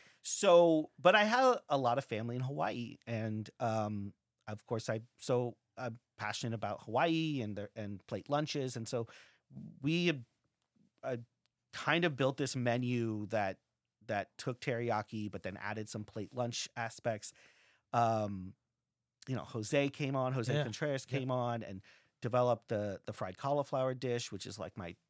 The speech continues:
Speaker 1: third biggest seller. And
Speaker 2: Nice.
Speaker 1: so we just started to have different items, and then I made, like, a teriyaki pot roast. And so from very early on, we were just gonna go and in our own direction with it.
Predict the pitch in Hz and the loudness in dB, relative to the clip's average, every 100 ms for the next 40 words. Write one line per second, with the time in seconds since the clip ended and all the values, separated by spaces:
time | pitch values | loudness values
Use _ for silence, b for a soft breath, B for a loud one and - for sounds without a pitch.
0 | - 107 101 98 - - 185 160 139 135 | -4 -2 -4 -8 -8 -2 2 4 4 2
1 | 113 117 B - 180 175 180 269 - 247 | 0 -4 B -4 2 2 2 0 4 4
2 | 240 190 151 160 160 127 135 165 156 113 | 4 0 2 2 2 0 0 0 0 0
3 | 123 143 156 170 - 131 120 120 131 127 | 0 0 0 -4 -6 -4 -4 0 0 0
4 | 131 139 135 131 127 90 - - 120 110 | 0 0 -2 -2 -4 -4 -6 -6 -4 -4
5 | 101 101 - 185 175 156 147 143 139 - | -6 -12 -4 -2 0 0 2 0 -2 -4
6 | 123 107 B B B B - 180 165 151 | -6 -6 B B B B 4 6 8 4
7 | - - 202 262 262 226 165 - 151 226 | -6 2 4 6 2 -4 -8 -4 0 2
8 | 240 151 147 143 131 135 139 127 113 123 | 2 2 2 2 2 2 2 0 -2 -2
9 | 135 139 190 190 220 185 139 139 139 143 | 0 0 -2 0 0 2 6 6 6 4
10 | 139 - 117 110 - _ _ - 123 113 | 0 -4 -6 -6 -14 _ _ -6 -2 -2
11 | 120 117 107 95 - - 65 110 _ - | -2 -4 -6 -8 -8 -12 -12 -18 _ -14
12 | 98 - - | -12 -12 -16